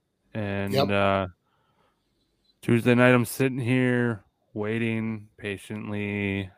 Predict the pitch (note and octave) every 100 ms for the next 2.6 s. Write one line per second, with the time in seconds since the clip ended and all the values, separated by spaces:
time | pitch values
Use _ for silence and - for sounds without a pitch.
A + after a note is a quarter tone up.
0 | - F#2+ F2 - F#2 G2 G#2+ C#3 C#3 C3
1 | - C3+ C3+ C#3 C3+ C3+ C3 - - -
2 | _ _ F2+ F#2+ F#2 F#2